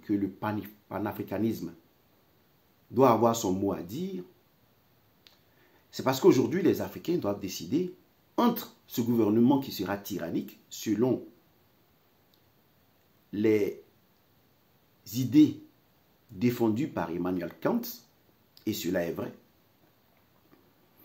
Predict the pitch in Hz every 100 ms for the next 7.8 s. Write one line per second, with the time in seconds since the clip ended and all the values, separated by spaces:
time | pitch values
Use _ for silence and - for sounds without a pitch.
0 | _ _ _ 135 151 190 254 262 - 190
1 | 240 135 120 110 - 139 123 95 90 139
2 | 202 - 226 269 262 - _ _ _ _
3 | _ _ _ 165 175 143 127 135 110 95
4 | 107 101 - 90 95 165 - - _ _
5 | _ _ _ _ - - _ 135 160 -
6 | - 139 139 113 104 - 135 139 123 107
7 | 101 110 107 87 85 110 120